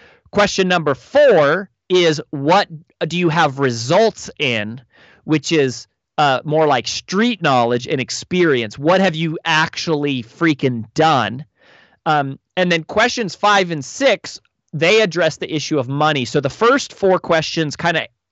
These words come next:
uh, point us to what you're uniquely designed to do and who the world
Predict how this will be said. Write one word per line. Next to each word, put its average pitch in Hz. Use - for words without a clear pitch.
uh, 139
point 180
us 160
to 151
what 165
you're 175
uniquely 170
designed 139
to 151
do 139
and 139
who 165
the 156
world 147